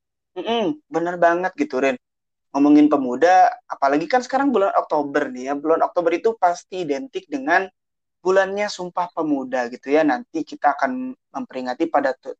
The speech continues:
tanggal dua puluh delapan gitu, Rin. Jadi, aku juga pengen ngecek semangat, eh, Sobat mipa semua, karena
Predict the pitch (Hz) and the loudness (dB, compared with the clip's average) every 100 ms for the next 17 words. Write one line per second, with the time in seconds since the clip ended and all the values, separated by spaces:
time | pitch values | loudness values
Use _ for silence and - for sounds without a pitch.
0 | - 156 139 151 147 139 139 147 151 151 | -4 -2 2 4 4 2 2 4 4 2
1 | 151 147 135 127 120 123 131 156 180 170 | 2 0 0 -8 -12 -10 -2 0 0 -2
2 | _ _ _ _ _ _ _ _ 185 - | _ _ _ _ _ _ _ _ -6 -2
3 | 233 233 233 220 208 202 196 196 - 165 | 0 0 0 0 0 -2 -4 -6 -4 -2
4 | 160 160 156 _ _ _ _ _ _ _ | 0 0 -2 _ _ _ _ _ _ _
5 | 135 131 143 143 151 151 156 151 151 139 | -8 -4 0 0 0 0 0 0 0 0
6 | 160 180 180 202 | 2 2 2 2